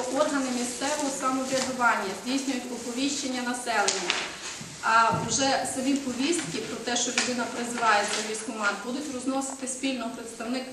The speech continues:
е, сільської ради, представник міліції і, можливо, представник військкомату. Тому що, е,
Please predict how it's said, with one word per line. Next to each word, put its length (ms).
е, 180
сільської 560
ради, 340
представник 560
міліції 640
і, 120
можливо, 340
представник 540
військкомату. 640
Тому 180
що, 160
е, 60